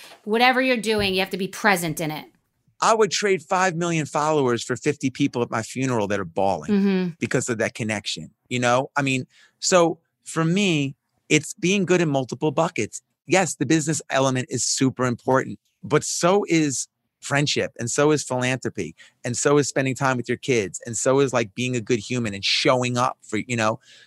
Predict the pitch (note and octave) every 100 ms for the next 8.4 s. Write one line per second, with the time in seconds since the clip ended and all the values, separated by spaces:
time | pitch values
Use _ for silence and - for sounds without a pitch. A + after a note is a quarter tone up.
0 | - - D#3 C#3+ - D3+ G3+ A#3 F#3+ C3+
1 | C#3+ B2+ - C#3 A#2 A#2+ A2+ A2+ - C#3
2 | C#3 A#2 A2 A2 - B2+ B2 A#2 - -
3 | B2+ B2+ B2+ A2 G#2+ A2+ - B2+ A#2 B2
4 | G#2+ G2+ C3 C#3+ C#3 C3 B2+ B2 - C#3+
5 | F3+ F#3+ G3 G#3+ G#3+ G#2 G#2 G#3+ - _
6 | _ - - _ _ _ - D3+ F#3+ -
7 | B3+ B3+ - - F#3 F#3+ F3+ B2+ - _
8 | _ - C#3+